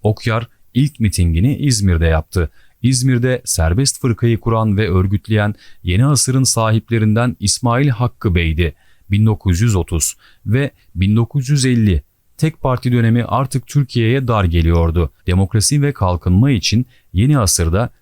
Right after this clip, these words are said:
Türk milletiyle beraber Demokrat Parti'yi destekledi.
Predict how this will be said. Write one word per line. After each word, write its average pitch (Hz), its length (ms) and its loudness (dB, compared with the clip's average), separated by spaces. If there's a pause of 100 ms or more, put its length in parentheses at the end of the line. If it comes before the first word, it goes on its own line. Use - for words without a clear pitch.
(120)
Türk 160 240 -2
milletiyle 87 600 2
beraber 110 540 0
Demokrat 98 480 0
Parti'yi 107 460 0
destekledi. 82 680 -2